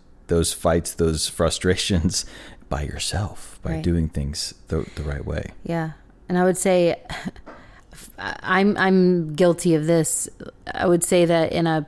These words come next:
Speaker 2: parenting, like, a parent-kid type situation, it's probably almost always lower the expectation.
Speaker 1: Mm-hmm. That's true.
Speaker 2: Because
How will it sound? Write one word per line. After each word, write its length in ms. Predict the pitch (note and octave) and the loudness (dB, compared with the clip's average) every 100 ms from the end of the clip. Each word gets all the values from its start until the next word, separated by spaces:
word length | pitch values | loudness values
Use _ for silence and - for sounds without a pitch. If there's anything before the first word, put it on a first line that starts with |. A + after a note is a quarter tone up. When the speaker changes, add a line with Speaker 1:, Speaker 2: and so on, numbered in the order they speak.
| - | -6
Speaker 2:
parenting, 960 | - E3 F3 F3+ - G3 F#3+ F#3 F3 - - | -2 2 2 2 2 2 2 2 0 -4 -2
like, 200 | E3+ D#3+ | 0 0
a 60 | D#3+ | -2
parent-kid 840 | - E3+ E3 - F3 E3+ E3 - - - - - | 0 0 0 -2 0 2 0 -4 -10 -20 -20 -14
type 380 | - E3+ E3 - - - - - - | -4 -2 -2 -6 -20 -20 -20 -20 -20
situation, 840 | - F3+ F3 E3+ F3 - F3+ F3 E3+ - - - - | -4 -2 0 2 2 2 2 2 0 -8 -20 -20 -4
it's 180 | F#3 E3+ - | -2 -2 -2
probably 560 | - F3+ F#3 E3+ E3+ | -2 0 2 2 2
almost 500 | E3+ D#3+ D#3+ D3+ - | 2 2 2 0 -2
always 680 | - D#3 D3+ C#3+ C#3+ D3 D3+ - - - - - - - | 0 0 2 0 0 -2 -6 -12 -18 -20 -20 -20 -18 -8
lower 500 | E3+ E3 E3 D#3 D#3 | 0 2 4 4 2
the 160 | D3+ C#3+ | 0 0
expectation. 880 | C#3 - - - - - - - - | -2 -6 -10 -8 -8 -8 -8 -6 0
Speaker 1:
Mm-hmm. 320 | F2+ D#2 E2+ F2 - - - - | 0 0 -4 -6 -12 -20 -14 -8
That's 220 | E2+ - | -6 -6
true. 220 | F#2 F2 - D#3+ | -6 -6 -6 -4
Speaker 2:
Because 640 | F3 F3 D#3 D3 C#3+ - | -2 0 2 0 -2 -8